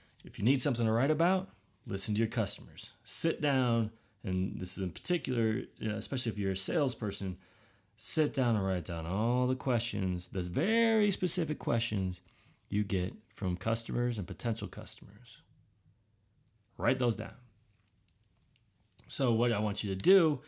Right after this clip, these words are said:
is, looking at each of the three main niche categories you had isolated, assemble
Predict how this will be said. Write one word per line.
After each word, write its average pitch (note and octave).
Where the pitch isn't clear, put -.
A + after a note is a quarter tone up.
is, G2
looking C3+
at A#2+
each D#3+
of C#3+
the C3
three C3+
main A2+
niche A#2+
categories G#2+
you F#2
had F2
isolated, F#2+
assemble C3